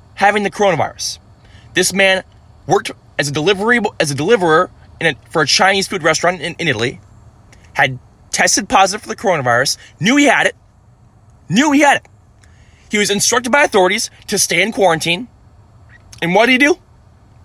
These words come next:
Not only did he, did he conti-, did he not quarantine,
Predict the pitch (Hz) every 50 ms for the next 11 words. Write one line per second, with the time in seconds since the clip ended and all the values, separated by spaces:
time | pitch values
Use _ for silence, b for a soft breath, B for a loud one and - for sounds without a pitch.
0 | _ - - - - - - - - - _ _ - b b b b b b b
1 | b - 95 117 127 135 165 180 190 196 190 175 185 180 170 160 - - 156 160
2 | 147 160 147 160 - - 135 139 139 147 143 - - - - - - 180 202 156
3 | - 120 - 190